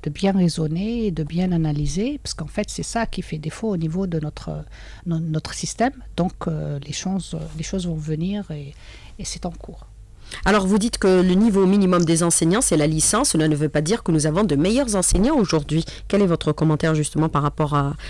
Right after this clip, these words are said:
Speaker 2: à ce que dit l'auditeur ?
Speaker 1: Oui, bien sûr que le, en fait, le, le, le diplôme, ça, c'est un diplôme, euh, requis. Donc, il faut bien quelque chose qui puisse, euh, mais ensuite, euh, viennent les compétences professionnelles.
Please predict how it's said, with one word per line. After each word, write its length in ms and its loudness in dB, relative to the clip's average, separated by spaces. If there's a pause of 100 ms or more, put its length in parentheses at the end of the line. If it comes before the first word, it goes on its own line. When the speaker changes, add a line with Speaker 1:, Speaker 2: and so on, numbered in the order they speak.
(160)
Speaker 2:
à 60 -4
ce 80 -2
que 100 -2
dit 240 -2
l'auditeur ? 680 -2 (440)
Speaker 1:
Oui, 160 4
bien 160 2
sûr 340 -2
que 120 -2
le, 180 0
en 60 -2
fait, 240 -4
le, 120 0
le, 140 -2
le 160 -2
diplôme, 640 2
ça, 140 -2
c'est 240 -2
un 60 0
diplôme, 520 -2
euh, 460 -2
requis. 460 0
Donc, 200 -10
il 60 -14
faut 140 -4
bien 200 -2
quelque 260 -6
chose 260 -6
qui 100 -14
puisse, 380 -4
euh, 200 -4
mais 140 -6
ensuite, 500 -6
euh, 260 -4 (400)
viennent 260 2
les 80 0
compétences 460 -2
professionnelles. 680 -2